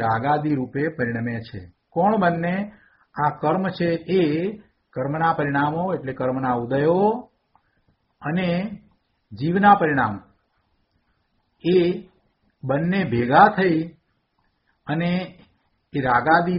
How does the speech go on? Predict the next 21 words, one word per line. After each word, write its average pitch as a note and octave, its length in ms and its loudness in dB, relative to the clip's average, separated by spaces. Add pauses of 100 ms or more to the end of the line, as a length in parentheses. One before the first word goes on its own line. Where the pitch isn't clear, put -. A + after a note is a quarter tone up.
પરિણામો D#3 420 0 (120)
થાય, A2+ 400 -2
એટલે A#2+ 240 -8
વિકારી D3+ 460 0
ભાવ C#3 220 4 (240)
થાય, G#2 380 -6 (760)
વિભાવ B2 340 -2 (100)
ભાવ C3 200 0 (140)
થાય, G2+ 300 -8 (960)
એવા E3+ 360 4
પરિણામો C#3+ 420 0 (140)
થાય F3+ 400 0
છે C3+ 120 -2 (560)
એમ G#3+ 180 2 (140)
માનવામાં D3+ 580 4
આવે, C#3 220 2 (180)
એવો F3 180 0 (140)
તર્ક D3+ 200 -4 (120)
કરવામાં A#2 560 -2
આવે E3 260 2 (2500)
તો F3+ 120 4